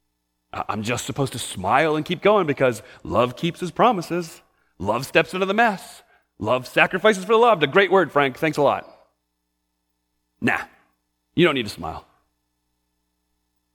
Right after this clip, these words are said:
You don't. And what you need to do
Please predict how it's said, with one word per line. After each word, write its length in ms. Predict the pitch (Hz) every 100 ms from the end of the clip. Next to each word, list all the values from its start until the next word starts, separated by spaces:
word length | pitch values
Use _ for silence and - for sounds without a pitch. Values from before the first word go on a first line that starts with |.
| _ _ -
You 60 |
don't. 200 | 208 135 - - _ _ _ _ _ _ _ _ _ _ _ _ _ _ _ _ _ -
And 80 | 110
what 100 | 113
you 80 | 117
need 220 | 180 151
to 40 |
do 300 | 90 87 104